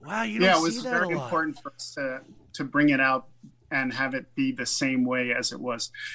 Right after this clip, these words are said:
Speaker 2: The, the, probably the biggest difference is, um, the material now. They're ma-, being made out of, uh, T P R, which is thermoplastic rubber.
Speaker 1: Okay.
Speaker 2: Um, it is much more flexible and stretchy than
Speaker 1: Mm-hmm.
Speaker 2: the original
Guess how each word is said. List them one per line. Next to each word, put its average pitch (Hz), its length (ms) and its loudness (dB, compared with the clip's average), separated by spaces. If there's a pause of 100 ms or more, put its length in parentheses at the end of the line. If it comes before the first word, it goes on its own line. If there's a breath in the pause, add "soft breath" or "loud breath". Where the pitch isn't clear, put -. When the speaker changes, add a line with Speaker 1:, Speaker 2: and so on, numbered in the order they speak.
(100)
Speaker 2:
The, 135 260 6 (200)
the, 147 120 0
probably 165 340 4
the 147 120 2
biggest 151 440 2
difference 147 640 -2 (800)
is, 135 680 -4 (100)
um, 123 460 2 (400)
the 143 140 2
material 147 680 4
now. 156 300 4 (180)
They're 135 260 -4
ma-, 135 200 2 (100)
being 139 240 4
made 135 300 -2
out 127 200 -6
of, 123 260 -12 (600)
uh, 123 280 2 (320)
T - 160 6
P - 180 0
R, 139 180 6
which 143 240 -2
is 127 180 -4
thermoplastic 131 800 -2
rubber. 151 400 -4 (100)
Speaker 1:
Okay. 160 360 -10 (120)
Speaker 2:
Um, 123 340 -2 (420)
it 143 180 2
is 139 280 0
much 156 300 2
more 147 160 2
flexible 151 1000 -4
and 131 140 -8
stretchy 151 760 -2
than 127 400 -2
Speaker 1:
Mm-hmm. 113 100 -16
Speaker 2:
the 139 100 4
original 135 480 0